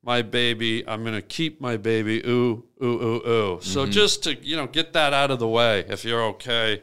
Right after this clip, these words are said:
Speaker 2: It's, uh, I'd, I'd, I'd much rather do it this way than, than end up in the courts with that whole rigmarole.
Speaker 1: Okay.
Speaker 2: So I'm, I'm
Speaker 1: Great,
Speaker 2: totally
Speaker 1: buddy.
Speaker 2: comfortable with it.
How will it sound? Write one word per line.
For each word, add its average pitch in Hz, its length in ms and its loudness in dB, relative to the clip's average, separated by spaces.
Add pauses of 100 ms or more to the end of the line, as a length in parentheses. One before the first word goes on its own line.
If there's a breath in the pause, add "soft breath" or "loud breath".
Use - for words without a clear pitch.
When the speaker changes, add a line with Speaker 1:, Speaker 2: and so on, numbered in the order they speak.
(160)
Speaker 2:
It's, - 360 -4
uh, - 300 -8
I'd, 123 220 0
I'd, 120 160 0 (180)
I'd 123 180 -2
much 135 260 -2
rather 127 220 2
do 110 200 0
it 107 80 -4
this 110 240 0
way 104 220 0
than, 90 440 -8 (160)
than 92 160 -10
end 98 180 -4
up 95 140 -2
in 92 80 -8
the 95 80 -6
courts 95 480 -2
with 92 120 -12
that 82 180 -4
whole 82 160 -8
rigmarole. 73 540 -2
Speaker 1:
Okay. 175 420 4
Speaker 2:
So - 60 -16 (120)
I'm, 95 80 -4
I'm 90 80 -6
Speaker 1:
Great, 110 320 -2
Speaker 2:
totally 98 300 2
Speaker 1:
buddy. 87 60 -6
Speaker 2:
comfortable 87 420 -4
with 69 180 -8
it. 62 160 -12